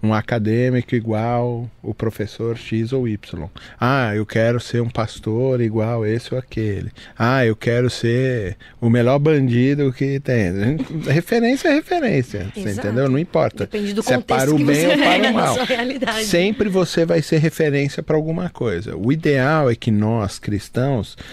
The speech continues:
Speaker 1: sejamos uma referência, alguém onde as pessoas podem se apoiar e se espelhar, porque a gente está espelhando alguma coisa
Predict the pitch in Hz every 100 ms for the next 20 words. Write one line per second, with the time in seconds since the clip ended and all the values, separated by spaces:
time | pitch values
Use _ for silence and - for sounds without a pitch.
0 | - - - 120 98 98 123 175 151 113
1 | 101 98 101 - 90 95 110 - 107 98
2 | 117 143 131 117 113 - 101 - 92 -
3 | 110 101 - 123 - 131 123 139 151 -
4 | - - 110 104 95 92 147 - - -
5 | - - - 127 - 139 156 - _ 143
6 | 131 110 110 135 214 233 - 247 - 151
7 | 143 - - 156 196 - - 175 151 127
8 | 131 160 208 226 233 220 208 175 190 196
9 | - 131 92 95 78